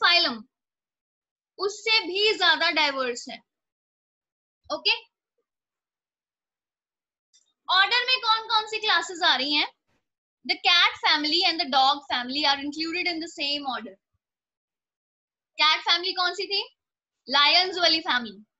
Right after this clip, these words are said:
कैट्स वाली फैमिली, जिसमें वाइल्ड कैट्स and डोमेस्टिक कैट्स इंक्लूड हो रही थी। The name of that family is Felidae। Canidae, Canidae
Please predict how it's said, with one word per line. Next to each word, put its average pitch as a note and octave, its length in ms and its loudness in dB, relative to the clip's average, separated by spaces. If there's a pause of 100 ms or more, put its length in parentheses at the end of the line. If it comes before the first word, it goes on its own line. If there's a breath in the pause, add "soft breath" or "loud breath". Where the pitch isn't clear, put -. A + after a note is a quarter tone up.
(600)
कैट्स E4 340 2
वाली C#4+ 200 -2
फैमिली, G#3 400 -8 (760)
जिसमें F4 280 -2 (100)
वाइल्ड D4+ 420 2
कैट्स E4+ 320 2
and D#4+ 140 -6
डोमेस्टिक E4 440 -6
कैट्स D4+ 220 0
इंक्लूड D4 360 -8
हो B3 60 -4
रही A3 140 -10
थी। A#3 140 -20 (800)
The C4+ 120 -4
name F#4+ 400 2
of A4+ 160 0
that F4 340 2
family D#4 380 0 (180)
is A3+ 220 -4 (680)
Felidae। C#4+ 520 0 (1900)
Canidae, E4 460 2 (1900)
Canidae F4+ 360 4